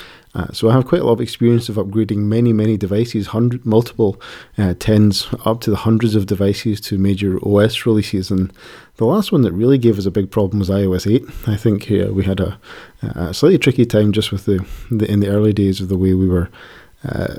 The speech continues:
setting up our school iPads back in those days. But in recent years, I O S nine, I O S ten, there has been, it's been absolutely plain sailing. So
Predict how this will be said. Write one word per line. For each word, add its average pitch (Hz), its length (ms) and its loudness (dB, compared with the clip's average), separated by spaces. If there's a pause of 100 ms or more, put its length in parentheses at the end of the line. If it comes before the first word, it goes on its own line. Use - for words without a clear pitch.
(120)
setting 107 440 2
up 98 160 0
our 95 80 2
school - 280 0
iPads 95 640 -2
back 90 240 -4
in 95 80 0
those 107 200 0
days. 98 240 0
But 107 220 -4 (320)
in 113 100 4
recent 135 300 2
years, 104 300 2
I 101 140 2
O 98 160 2
S 95 120 -4
nine, 117 460 2
I 95 160 -2
O 92 80 -2
S 92 140 -4
ten, 110 380 0 (520)
there 101 140 4
has 101 120 4
been, 98 340 2 (180)
it's 101 180 -4
been 107 160 2
absolutely 107 420 0
plain 95 320 -2
sailing. 101 440 0
So 104 280 2